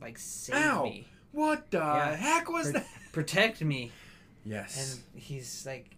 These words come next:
Speaker 1: you know, he doesn't wanna risk any harm to it because that's how, what it does.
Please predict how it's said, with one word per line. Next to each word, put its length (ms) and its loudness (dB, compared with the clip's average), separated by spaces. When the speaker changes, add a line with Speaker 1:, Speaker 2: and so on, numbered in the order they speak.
Speaker 1:
you 140 -8
know, 120 -8
he 120 0
doesn't 320 -2
wanna 240 -6
risk 340 -10
any 160 -10
harm 380 -10
to 200 -8
it 120 -6
because 540 -12
that's 320 -8
how, 120 -8
what 200 0
it 160 -6
does. 600 -4